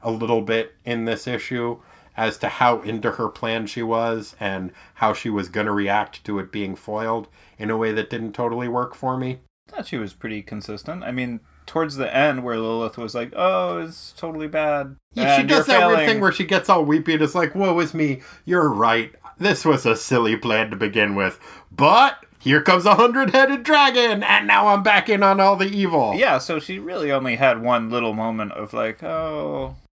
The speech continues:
Speaker 1: I don't know.
Speaker 2: remorse. Never
Speaker 1: Yeah.
Speaker 2: mind."
Speaker 1: Okay. I felt the same way about Cole, who is introduced in this issue, and we'll definitely talk more about her later. But I think that may have been, like, a miscue between the art and the words, because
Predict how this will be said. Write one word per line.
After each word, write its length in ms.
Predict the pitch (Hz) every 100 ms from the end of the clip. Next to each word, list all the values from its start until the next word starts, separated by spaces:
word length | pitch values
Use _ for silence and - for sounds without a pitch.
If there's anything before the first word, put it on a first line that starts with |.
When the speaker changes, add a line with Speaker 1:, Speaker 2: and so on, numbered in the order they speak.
| -
Speaker 1:
I 160 | 262 240
don't 140 | 185
know. 640 | 131 123 123 120 117 117 113
Speaker 2:
remorse. 600 | 117 170 160 139 - -
Never 200 | - 196 -
Speaker 1:
Yeah. 60 |
Speaker 2:
mind." 280 | 127 120 120 _ _ _ -
Speaker 1:
Okay. 420 | 190 196 107 107 - _ _
I 140 | - 143
felt 300 | 131 202 147
the 60 |
same 320 | 135 165 156 151
way 160 | 143
about 360 | 127 120 113 -
Cole, 480 | - 110 139 151 - _
who 420 | 123 120 113 110 - _ -
is 180 | 123 110
introduced 480 | 113 127 107 107 -
in 140 | 101
this 200 | 101 -
issue, 260 | 104 - 127
and 100 | 107
we'll 100 | 101
definitely 400 | 107 123 107 104
talk 280 | 107 95 107
more 160 | 98
about 240 | 95 95 95
her 160 | 107
later. 380 | 95 98 92 90 - - - _
But 320 | - 120 - _ _ _ _ -
I 100 | 143
think 260 | - 240 190
that 220 | 196 143
may 140 | 147
have 180 | 143 127
been, 160 | 135 135
like, 180 | 123
a 60 | 113
miscue 460 | 104 117 - 127 113
between 340 | 107 123 110
the 120 | 107 104
art 280 | 110 107 -
and 200 | 110 104
the 80 | 101
words, 380 | 104 110 107 -
because 600 | 107 - 113 104 98